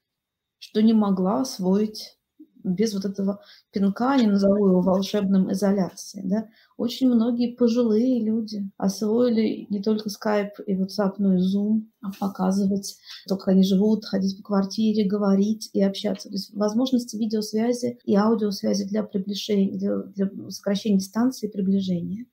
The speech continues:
да, и для того, чтобы почувствовать, э, ритм каждого дня. Пожилых родителей оказались далеко.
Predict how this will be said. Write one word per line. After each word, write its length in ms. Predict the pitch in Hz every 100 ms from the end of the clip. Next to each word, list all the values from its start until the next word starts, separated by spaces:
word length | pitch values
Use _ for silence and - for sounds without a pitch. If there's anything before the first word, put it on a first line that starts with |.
| _
да, 220 | 226 240 -
и 140 | 220
для 240 | 202 202 196
того, 360 | 208 196 220 240
чтобы 500 | - 202 196 202 202
почувствовать, 800 | 202 - 202 - 208 233 233 - _ - -
э, 40 | 226
ритм 240 | 208 233 220
каждого 340 | 208 196 202
дня. 360 | 196 208 185 196 _ _ _ _ _ _
Пожилых 300 | 196 202 196
родителей 340 | 202 196 - -
оказались 440 | - 190 190 180
далеко. 480 | 196 196 - 196